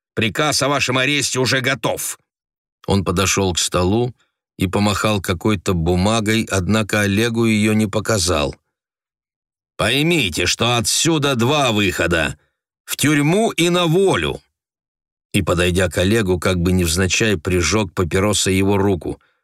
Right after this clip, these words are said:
Олег не шевельнулся. «Однако у вас все-таки есть один шанс сохранить свободу, но это будет зависеть от вас». «Как от меня?» «Да очень просто. Если вы согласитесь приносить нам пользу,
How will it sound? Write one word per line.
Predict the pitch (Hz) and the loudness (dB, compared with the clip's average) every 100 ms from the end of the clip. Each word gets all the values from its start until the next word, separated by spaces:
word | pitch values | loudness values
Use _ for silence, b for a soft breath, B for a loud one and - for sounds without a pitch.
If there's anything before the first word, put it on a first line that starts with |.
| _ - | _ -6
Олег | 87 85 87 - | -2 0 -2 -2
не | 90 | -2
шевельнулся. | - 87 85 78 71 - - - _ _ _ _ _ _ _ - | 0 0 0 0 -2 -2 -6 -10 _ _ _ _ _ _ _ -6
«Однако | 85 85 107 98 | -4 0 -2 0
у | 110 | 2
вас | 110 110 | 2 0
все-таки | - 110 104 90 104 | 0 0 -2 0 2
есть | 113 98 - | 2 0 0
один | 85 82 87 | -2 0 0
шанс | 87 87 85 | 0 0 0
сохранить | - 95 101 92 87 | 0 0 0 0 0
свободу, | - 87 90 113 120 123 110 _ _ _ _ - | 0 0 2 2 2 0 -2 _ _ _ _ -6
но | 87 113 | 0 0
это | 123 117 | 2 2
будет | 117 110 95 | 2 2 0
зависеть | 82 90 104 104 107 101 | 0 0 0 0 0 -2
от | 101 82 | -2 -2
вас». | 78 76 - - - _ _ _ _ _ _ _ - | -2 0 -2 -4 -8 _ _ _ _ _ _ _ -14
«Как | - 95 78 | -4 -4 -2
от | 76 - | -6 -6
меня?» | 69 67 62 - _ _ _ | -6 -4 -6 -8 _ _ _
«Да | - 139 | -2 0
очень | 156 156 151 | 0 0 0
просто. | 127 87 - 82 76 - _ _ _ _ _ _ _ _ _ - | 0 0 -2 -2 -4 -6 _ _ _ _ _ _ _ _ _ -4
Если | 92 - | -2 0
вы | 123 127 | 0 0
согласитесь | - 113 117 104 127 110 110 - | 0 0 0 0 -2 0 -2 0
приносить | 104 117 107 123 90 | 0 2 2 0 0
нам | 113 104 | 0 0
пользу, | 87 170 104 82 73 | 0 -2 0 -2 -2